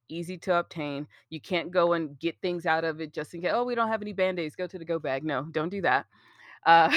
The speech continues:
<laughs> uh, but no, if you're just have to hunker down at home, I mean, it's the same thing. You want all of the same stuff at home, but remember the biggest thing is gonna be water. So if,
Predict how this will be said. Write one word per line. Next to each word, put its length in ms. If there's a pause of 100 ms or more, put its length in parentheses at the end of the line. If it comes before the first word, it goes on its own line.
(120)
<laughs> 300 (600)
uh, 180
but 220
no, 140
if 140
you're 140
just 360
have 260
to 80
hunker 320
down 200
at 80
home, 640
I 60
mean, 180
it's 100
the 80
same 300
thing. 220
You 160
want 240
all 220
of 80
the 100
same 260
stuff 300
at 160
home, 560 (500)
but 500
remember 380
the 100
biggest 300
thing 140
is 100
gonna 140
be 100
water. 560 (640)
So 220
if, 180